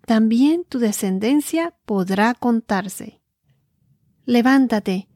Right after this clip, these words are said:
recorre la tierra a lo largo y a lo ancho de ella, porque a ti te la daré". Entonces Abram levantó su tienda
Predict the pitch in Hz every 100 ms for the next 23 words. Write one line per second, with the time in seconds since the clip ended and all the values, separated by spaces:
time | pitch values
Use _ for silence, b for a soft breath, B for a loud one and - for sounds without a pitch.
0 | _ - 254 - 311 339 349 269 220 240
1 | 247 254 262 262 - 202 202 240 285 302
2 | 330 339 214 190 202 - 233 254 277 254
3 | 214 202 190 175 196 _ _ _ _ 240
4 | 220 - - 190 - 262 294 294 - 214
5 | 190 180 190 185 - _ _ _ _ _
6 | _ _ _ _ _ _ _ _ - 233
7 | - 247 262 - 196 202 - _ _ -
8 | 226 220 247 277 311 - 233 226 220 220
9 | - 285 - 269 240 220 202 185 180